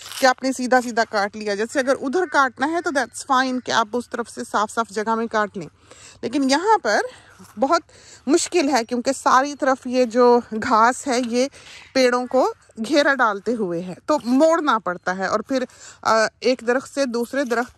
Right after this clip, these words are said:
पर स्पाइडर्स जो हैं उन्होंने, अ, तार खींची होती है,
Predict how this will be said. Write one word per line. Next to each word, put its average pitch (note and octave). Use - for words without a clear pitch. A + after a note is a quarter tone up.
पर C4
स्पाइडर्स A#3
जो B3
हैं C4+
उन्होंने, B3
अ, G4+
तार D4
खींची A#3
होती F3+
है, E3